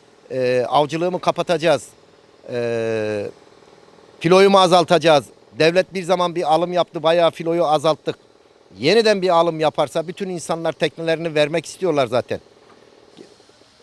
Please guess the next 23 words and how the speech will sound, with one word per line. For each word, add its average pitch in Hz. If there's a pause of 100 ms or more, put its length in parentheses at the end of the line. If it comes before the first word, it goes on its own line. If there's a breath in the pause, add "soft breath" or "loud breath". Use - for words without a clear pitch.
(200)
Eğer 170
filo 190
azalırsa 170 (1120)
sürdürülebilir 165
balıkçılık 160
için 160 (600)
gerçekten 175 (1120)
balıkçı 151
kardeşlerimiz 160
de 165
elini 151
taşın 156
altına 151
koymak 147
istiyorlar 151
artık. 120
Gün 156
günden 160
kötü 156
geliyor. 123 (300 soft breath)
Masraflarını 202
çıkaramıyorlar 131
şimdi. 90